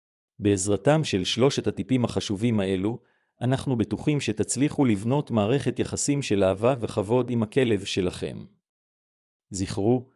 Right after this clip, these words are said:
עקביות, חיזוק חיובי וסבלנות הם הבסיס לאילוף מוצלח ויחסי אמון.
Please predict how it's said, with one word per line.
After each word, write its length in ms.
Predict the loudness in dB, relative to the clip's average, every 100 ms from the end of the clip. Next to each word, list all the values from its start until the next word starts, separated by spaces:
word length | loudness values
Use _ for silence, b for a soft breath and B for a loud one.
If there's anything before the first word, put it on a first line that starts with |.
| b -12
עקביות, 680 | -8 -2 2 2 0 -12 _ _ _
חיזוק 440 | -6 -2 2 0
חיובי 480 | 0 0 2 2 2
וסבלנות 640 | 2 0 2 2 2 0 0
הם 120 | 2
הבסיס 480 | 2 0 -2 -2 -2
לאילוף 480 | 0 2 2 0 -4
מוצלח 680 | -4 0 2 2 -2 -6
ויחסי 600 | 2 4 4 0 2 2
אמון. 340 | 2 -2 -8